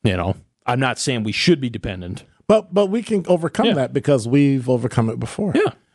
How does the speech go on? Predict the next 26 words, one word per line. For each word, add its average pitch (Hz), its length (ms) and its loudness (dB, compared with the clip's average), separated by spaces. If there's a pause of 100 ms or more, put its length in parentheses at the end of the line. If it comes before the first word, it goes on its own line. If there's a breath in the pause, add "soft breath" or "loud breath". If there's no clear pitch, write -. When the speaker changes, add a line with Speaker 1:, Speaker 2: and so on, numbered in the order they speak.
Speaker 2:
I 110 80 2
think 127 340 -2
as, 107 640 -2
as 110 160 0
things 120 320 0
began 110 1300 -2
to - 160 -4
be 107 180 2
more 104 260 4
expensive, 92 800 -4
people 87 260 -2
expected - 600 -4
to 87 140 0
not 82 200 -2
have 82 200 -4
to - 60 0
pay 220 180 0
that 85 180 -8
much. - 260 -18
So 104 140 -8
they 123 180 -10 (320)
expected - 440 -4
to 165 60 -16
go 156 140 -2
to 165 140 -4 (880)
China 120 420 0